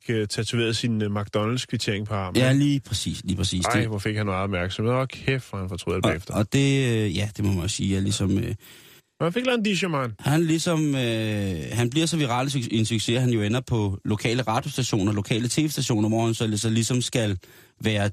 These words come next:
Speaker 2: joke of the day med den her. Han får sin, om
Speaker 1: Ja.
Speaker 2: ikke mindst, sin femten minutters fyldt med fame på grund af den her tatovering og den her druktur i byen. Og på et tidspunkt, han kommer hjem efter det her, og ligesom, juhu, nu har jeg været i fjernsynet igen med min, øh, virkelig dårligt tegnede tissemand på benet.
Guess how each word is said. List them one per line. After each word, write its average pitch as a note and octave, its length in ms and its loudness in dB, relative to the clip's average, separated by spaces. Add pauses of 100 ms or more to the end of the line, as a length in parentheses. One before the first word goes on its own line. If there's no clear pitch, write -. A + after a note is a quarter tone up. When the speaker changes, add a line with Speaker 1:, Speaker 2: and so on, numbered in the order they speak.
Speaker 2:
joke A#2+ 240 2
of B2+ 120 -2
the A#2 100 2
day D#3 260 2 (360)
med G#2+ 100 2
den F#2 180 0
her. F2+ 120 0
Han G#2 140 2
får C#3+ 180 -2
sin, C3 560 2
om A2 100 2
Speaker 1:
Ja. G#2+ 120 4
Speaker 2:
ikke B2+ 120 0
mindst, A#2+ 300 -2
sin A#2 160 0
femten B2+ 460 0
minutters A2+ 640 0
fyldt - 460 -2
med A#2+ 100 4
fame G2 360 2 (480)
på - 60 2
grund G2 180 2
af F2 40 0
den G2 120 2
her G2 140 2
tatovering F#2+ 540 0
og F#2 60 -4
den G2 120 2
her G2+ 80 2
druktur G2 400 -2
i F#2+ 40 0
byen. F2+ 300 0 (800)
Og D3 140 0
på D#3+ 60 2
et D3+ 80 0
tidspunkt, F#3 340 2
han D#3 120 4
kommer D3 240 2
hjem D#3 220 0
efter D3 240 -2
det C#3+ 140 0
her, C#3+ 120 2
og B2+ 100 2
ligesom, C3 320 0
juhu, G3 580 2
nu F3 160 2
har E3+ 120 0
jeg C#3+ 100 0
været C3+ 120 0
i C#3 40 -4
fjernsynet C3+ 420 -2
igen C#3 280 0
med D3+ 100 0
min, A#2 320 2
øh, G#2+ 240 -2
virkelig E3 320 -2
dårligt A#2 280 0
tegnede A2+ 260 0
tissemand B2 440 0
på A2 80 -2
benet. A2 380 2